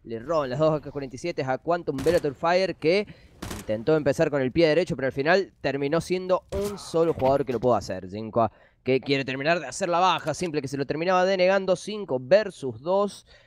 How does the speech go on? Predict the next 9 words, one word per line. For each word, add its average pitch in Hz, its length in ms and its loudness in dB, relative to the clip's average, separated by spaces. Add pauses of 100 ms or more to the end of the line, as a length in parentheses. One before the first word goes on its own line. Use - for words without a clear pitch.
(140)
Bumbla 147 640 0
y 147 80 -2
Balvin 131 480 2
contra 156 480 -2 (1000)
todo 107 280 2
el 117 80 2
equipo 123 500 0
de 131 280 0
Navi. 151 460 2